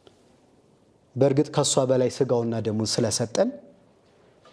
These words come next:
ብዙ እንትን ላይል ይችላል። ጣዕሟን፣ ክብሯን፣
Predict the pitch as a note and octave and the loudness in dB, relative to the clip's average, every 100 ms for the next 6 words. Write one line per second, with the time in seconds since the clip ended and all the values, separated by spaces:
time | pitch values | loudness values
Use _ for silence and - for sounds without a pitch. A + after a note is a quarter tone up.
0 | _ _ _ _ _ _ _ - B2+ C3+ | _ _ _ _ _ _ _ 0 2 4
1 | B2 C3+ A#2+ A#2 A2 - A2 G2+ - - | 2 2 2 2 0 -2 -4 -4 -2 2
2 | E3+ F3+ G#3 G#3 - E3 E3+ G3 | 2 2 0 -2 0 2 4 2